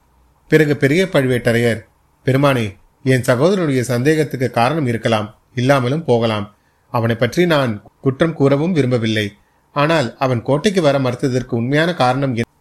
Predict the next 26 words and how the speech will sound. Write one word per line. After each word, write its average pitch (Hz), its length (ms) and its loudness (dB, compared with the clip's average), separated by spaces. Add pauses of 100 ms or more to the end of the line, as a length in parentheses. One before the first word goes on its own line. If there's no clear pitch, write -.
(120)
என்னவென்பதை 143 580 2
சொல்லிவிடுகிறேன். 120 600 0
இந்த 135 280 2
தஞ்சாவூர் 165 460 2
கோட்டை 135 280 0
வெகு 120 240 2
காலமாக 147 440 2
அவனுடைய 123 360 0
கட்டுக்காவலில் 131 800 0
இருந்ததாம். 117 460 0 (380)
இப்போது 143 340 2
பெரிய 143 300 2
வேலரின் 143 360 0
அதிகாரத்துக்கு 131 680 0
கோட்டை 139 300 2
காவல் 123 280 2
மாறிவிட்டதாம். 113 680 0 (420)
அதனால் 123 360 2
அவன் 147 200 0
இக்கோட்டைக்குள் 135 600 0
வர 113 120 2
முடியாதாம். 113 540 0 (560)
அவனுடைய 123 440 2
இப்படிப்பட்ட 117 460 0
அதிக 143 260 2
பிரசங்கத்தனத்துக்கு 131 840 0